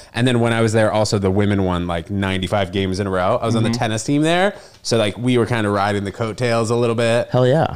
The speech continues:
Speaker 1: Um, but the reason we had a tennis team in general was because of how much money the basketball team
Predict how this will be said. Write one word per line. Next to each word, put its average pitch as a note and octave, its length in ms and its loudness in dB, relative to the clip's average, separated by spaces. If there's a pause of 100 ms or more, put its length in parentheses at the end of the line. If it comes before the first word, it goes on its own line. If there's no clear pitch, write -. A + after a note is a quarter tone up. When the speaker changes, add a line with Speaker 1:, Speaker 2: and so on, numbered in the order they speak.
Speaker 1:
Um, F2+ 720 -2
but A#2 120 -4
the B2+ 80 -2
reason D3 340 2
we A#2+ 100 -2
had A#2 400 0
a G2 140 -6
tennis A#2+ 320 -4
team G#2 260 -2
in G2 140 -4
general A#2+ 440 0
was G#2+ 200 -2
because G2+ 500 -2
of F#2+ 220 -4
how A2 160 -2
much G2+ 160 -2
money G2 260 -2
the F#2+ 100 -4
basketball F#2+ 520 -2
team G2 420 -6